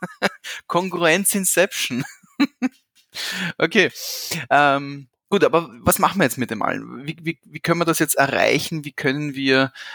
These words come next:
äh, vielleicht auch eine, und wie kannst du vielleicht auch eine, eine, eine, eine größere Bandbreite, eine, eine, eine schnellere Verfügbarkeit an unterschiedlichen, nuancierteren Begriffen für deine Emotionen und für deine, vielleicht auch für deine Gefühle bekommen?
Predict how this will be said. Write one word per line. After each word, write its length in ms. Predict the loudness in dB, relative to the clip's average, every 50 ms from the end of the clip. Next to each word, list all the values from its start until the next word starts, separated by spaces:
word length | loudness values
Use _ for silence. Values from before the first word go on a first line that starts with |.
| -14 -6 0
äh, 280 | 2 4 4 4 2 2
vielleicht 460 | -2 -2 2 2 4 2 2 0 -2
auch 60 | 0
eine, 460 | 0 2 4 4 4 4 4 0 -4 -14 _ _ _ _ _ _ _ _ _ _ -8 -4
und 160 | -2 -2 0
wie 60 | 0
kannst 260 | -2 -2 -4 -4 -4 -6
du 100 | -4 0
vielleicht 320 | 2 2 2 2 2 2
auch 80 | 2 2
eine, 360 | 4 4 4 4 4 2 2
eine, 440 | 0 0 0 2 2 2 0 -2 -2
eine, 380 | -4 -4 -4 -4 -4 -6 -8 -8
eine 160 | -8 -10 -8
größere 760 | -8 -4 0 0 2 4 2 2 2 4 4 6 4 4 4 0 -8 -14 -14 -14 -16 -18 -20 -20 -20 _ _ _ _ _ _ _ _ _ _ _ _ _ _ _ _ _ _ _ _ -2
Bandbreite, 1080 | -2 -2 -2 -2 -8 _ -4 0 2 4 4 4 2 0 0 4 4 6 6 6 6 4
eine, 200 | 4 2 2 0
eine, 300 | 0 2 0 0 0 -2
eine 120 | -4 -4 -2
schnellere 680 | -4 0 0 0 2 2 2 2 4 4 4 4 4 2
Verfügbarkeit 760 | 0 -4 -6 -4 -6 -8 _ -2 -2 0 2 2 2 4 4
an 100 | 2 2
unterschiedlichen, 1080 | 0 -2 -2 0 -2 0 -2 -4 -4 -6 -6 -6 -6 -4 -2 -2 0 0 -2 -2 -2
nuancierteren 920 | -2 -2 0 0 2 2 2 4 4 4 2 4 2 4 4 4 2 2 0 -2 -8 -10 -8 -4 -4
Begriffen 500 | -2 -2 2 2 2 2 2 -2 -4 -4
für 200 | -2 0 0 2
deine 280 | 2 4 4 4 4
Emotionen 640 | 4 2 0 -4 -4 -2 -2 0 0 0 0 0 0 -2
und 60 | -4
für 100 | -6 -8
deine, 220 | -8 -6 -6 -6
vielleicht 340 | -6 0 0 0 0 0 -4
auch 60 | -6
für 80 | -2 -2
deine 180 | -2 -2 -2
Gefühle 400 | -8 -8 -8 -6 -4 -2 -2 -2
bekommen? 460 | -2 -2 -10 -8 -8 -6 -6 -6 -8